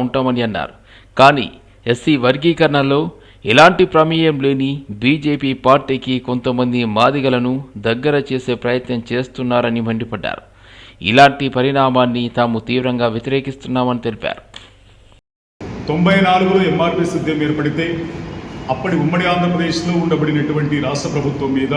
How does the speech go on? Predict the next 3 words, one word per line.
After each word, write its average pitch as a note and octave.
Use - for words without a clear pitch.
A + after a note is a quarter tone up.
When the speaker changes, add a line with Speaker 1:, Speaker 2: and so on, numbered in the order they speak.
Speaker 2:
అలుపెరగని F#3+
పోరాటం D3+
చేసి C#3